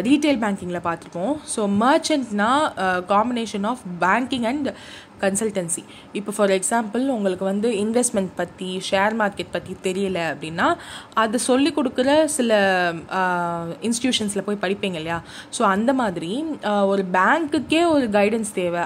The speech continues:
அட்வைன்ஸு, guidance, சர்வீசஸ்லாம் தேவை. Or ஒரு, uh, normal thing, uh, normal person or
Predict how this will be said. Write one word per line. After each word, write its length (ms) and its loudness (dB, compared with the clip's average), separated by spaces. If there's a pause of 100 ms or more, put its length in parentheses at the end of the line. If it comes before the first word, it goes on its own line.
(120)
அட்வைன்ஸு, 520 0 (140)
guidance, 560 -2
சர்வீசஸ்லாம் 680 -2
தேவை. 220 -2 (500)
Or 80 6 (140)
ஒரு, 160 4 (500)
uh, 240 4 (160)
normal 440 6 (260)
thing, 160 0 (180)
uh, 60 2 (100)
normal 300 2 (140)
person 340 2 (120)
or 60 0